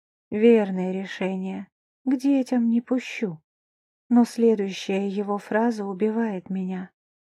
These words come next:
"Я сделал тест Д Н К. Ты либо добровольно вписываешь меня отцом и даёшь участвовать в жизни детей,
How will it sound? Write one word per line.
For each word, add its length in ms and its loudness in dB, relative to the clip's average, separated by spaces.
"Я 200 2
сделал 440 2
тест 380 -4
Д 120 0
Н 180 -2
К. 340 -4
Ты 180 2
либо 240 2
добровольно 640 2
вписываешь 720 -4
меня 360 0
отцом 580 -4
и 120 -6
даёшь 400 -2
участвовать 640 -4
в 60 -6
жизни 400 -4
детей, 500 -2